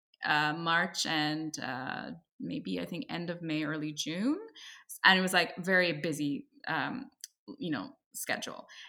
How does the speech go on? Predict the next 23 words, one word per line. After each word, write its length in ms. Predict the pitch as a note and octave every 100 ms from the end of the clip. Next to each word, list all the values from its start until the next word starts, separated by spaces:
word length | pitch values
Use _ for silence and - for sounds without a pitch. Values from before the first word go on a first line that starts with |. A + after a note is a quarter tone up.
| -
And 180 | F#3 F#3+ -
all 280 | G3+ G#3 G#3
of 120 | F#3
that 200 | F3+ -
just 200 | F3+ D#3+
got 240 | - - - - _
pushed. 480 | - - - - - _
So 380 | - A#3 A3 -
I 120 | - A3+
had 240 | B3+ D#4 -
this 200 | A3 -
security 480 | F#3 - G3 G3 F#3
of 120 | D#3+
knowing, 340 | E3 E3 E3
like, 220 | D#3+ D#3+
"Okay, 560 | - G#3 B3+ F3+ - - -
I 140 | - A3
do, 360 | G#3+ C4+ C4 - -
like, 200 | G#3 G#3
you 120 | -
know, 300 | F3+ D3+ - -
there's 180 | A3 G#3
work. 420 | G3+ A3+ D#3+ -